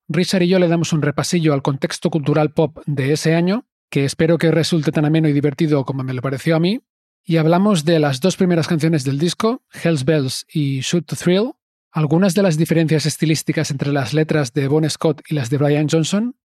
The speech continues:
la influencia del productor Mutt Lange en las letras de Highway to Hell y Back in Black,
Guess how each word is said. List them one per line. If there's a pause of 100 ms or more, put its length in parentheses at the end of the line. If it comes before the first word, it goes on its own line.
(280)
la
influencia
del
productor
Mutt
Lange (120)
en
las
letras
de
Highway
to
Hell
y
Back
in
Black,